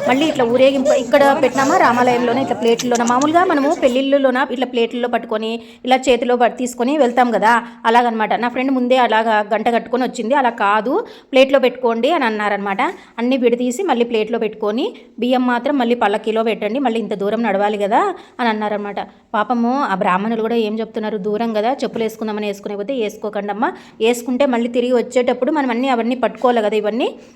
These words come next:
అమ్మవారికి సమర్పించేటివి, అవ-, అలాంటివి పట్టుకోవడానికి ఉండదు చూడండి. చెప్పులు వేసుకుంటే మాత్రం చెప్పులు వేసుకొని పట్టుకోకండి" అని చెప్పినారనమాట. కొన్ని తెలియని విషయాలు ఇంత ఇదిగా చెప్పేవాళ్ళు తక్కువ అండి నాకు తెలిసి. అందుకు ఇంకా చెప్పులు కూడా లేకుండా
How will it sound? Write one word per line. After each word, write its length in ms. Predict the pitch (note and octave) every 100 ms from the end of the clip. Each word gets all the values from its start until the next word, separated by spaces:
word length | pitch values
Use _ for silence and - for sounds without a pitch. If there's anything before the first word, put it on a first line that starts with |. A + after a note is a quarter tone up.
| - A#3
అమ్మవారికి 460 | A3+ A#3+ A#3 A#3+
సమర్పించేటివి, 720 | A#3+ A#3+ A3+ B3 A3+ A3 A#3+ E4
అవ-, 300 | A#3+ B3 A#3+ B3
అలాంటివి 800 | C4 C4+ C#4 C#4+ D4 D4 C#4+ C4
పట్టుకోవడానికి 520 | B3+ C4+ C4+ C4+ C4+
ఉండదు 220 | B3 B3+
చూడండి. 300 | B3 A3+ A#3
చెప్పులు 280 | C4+ B3 B3
వేసుకుంటే 320 | A3+ - G#3+
మాత్రం 220 | G#3 A#3
చెప్పులు 280 | B3+ G#3+ A#3
వేసుకొని 300 | A3 - A#3+
పట్టుకోకండి" 680 | A#3 G3 A3+ G3+ G3+ G#3+ F#4+ - -
అని 160 | A3+ A#3+
చెప్పినారనమాట. 680 | A#3+ A3+ A3+ G#3 G#3 G3+ C4 D4 - -
కొన్ని 200 | C4 C4
తెలియని 460 | D4+ D4 E4+ F#4
విషయాలు 680 | D#4 C#4+ D4 C#4 C4+ C4+ C4+
ఇంత 840 | - C#4 D4+ - - E4 D#4+ C#4 - B3 C4
ఇదిగా 280 | B3 C4 C#4+
చెప్పేవాళ్ళు 760 | C#4+ B3+ - C4 B3 B3+ G#4 - - -
తక్కువ 260 | C4 C4+ D4+
అండి 300 | A#3+ G3+ G3+ - - _ B3
నాకు 200 | A#3+ A#3
తెలిసి. 340 | G#3+ G#3 G3+ - - _ _ _ _ _ - -
అందుకు 400 | A#3 B3 B3+ F4
ఇంకా 280 | C#4 B3+ A#3+
చెప్పులు 460 | B3 - - D#4
కూడా 140 | D4 C#4+
లేకుండా 640 | C4 B3+ A#3+ A#3 A3+ G#4